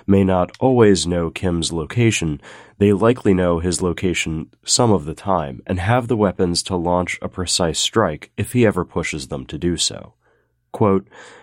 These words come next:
"Because his personal survival is his number one priority, Kim is extremely unlikely to attack South Korea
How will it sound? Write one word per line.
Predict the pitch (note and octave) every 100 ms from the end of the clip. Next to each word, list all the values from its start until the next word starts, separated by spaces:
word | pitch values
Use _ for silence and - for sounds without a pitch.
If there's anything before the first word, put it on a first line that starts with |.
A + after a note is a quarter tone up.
| _ -
"Because | G#2+ C3 C3
his | A#2 G2
personal | - - D3+ C3 F#2+ D#2+
survival | - E2 D2+ D2 C#2+ C#2+ C#2+
is | F#2
his | G2 E2
number | E2+ F#2 F#2
one | E2 E2 D2+
priority, | - F2+ G#2 G#2 D#2+ B1 - - - -
Kim | - A#2+ A2+
is | G#2 F#2 E2
extremely | E2+ - - A2 B2 A#2 G2
unlikely | F2+ E2+ F2+ E2+ F2
to | D#2+ F2
attack | D#2+ G#2 G2+ A2 -
South | - F2 E2+
Korea | - E2 D#2+ D2+